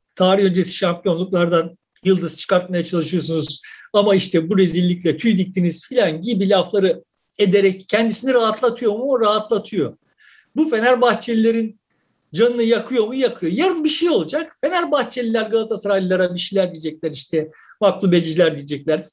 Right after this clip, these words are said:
falan falan ve işte onlar rahatlayacak. <laughs> Galatasaraylıların canı yanacak. Hayat böyle. Hiç can yanmadan bir sosyoloji olmaz. Hepimizin canı yanıyor. Bir şey oluyor. Canı yanıyor. Bir, bir şey oluyor. Rahatlıyoruz. Mesele şu.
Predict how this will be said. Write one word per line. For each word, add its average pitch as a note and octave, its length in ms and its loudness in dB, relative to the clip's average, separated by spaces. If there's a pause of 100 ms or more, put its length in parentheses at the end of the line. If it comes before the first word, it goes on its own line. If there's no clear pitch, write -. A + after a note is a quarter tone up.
falan F#3 200 2
falan C4 540 2
ve A3 380 4
işte - 240 -8
onlar C#4+ 380 4
rahatlayacak. G#3 720 2 (400)
<laughs> - 220 0
Galatasaraylıların A#3+ 920 4
canı F3+ 200 0
yanacak. D3+ 460 -4 (200)
Hayat C4+ 360 2
böyle. D4+ 360 2 (220)
Hiç F4+ 260 0
can C4 140 2
yanmadan D4 640 0 (680)
bir A#3+ 80 2
sosyoloji A#3+ 580 0
olmaz. B3+ 560 -2 (100)
Hepimizin D#4+ 440 -2
canı C4 220 2
yanıyor. B3 560 2
Bir D#3 40 -6
şey - 220 -2
oluyor. A3 280 -2 (680)
Canı A#3 220 0
yanıyor. C4 360 -2
Bir, D4 240 -2
bir A3+ 40 -8
şey B3 200 -2
oluyor. C#4 220 0
Rahatlıyoruz. G#3 600 0 (400)
Mesele A#3+ 400 2
şu. D#4+ 360 0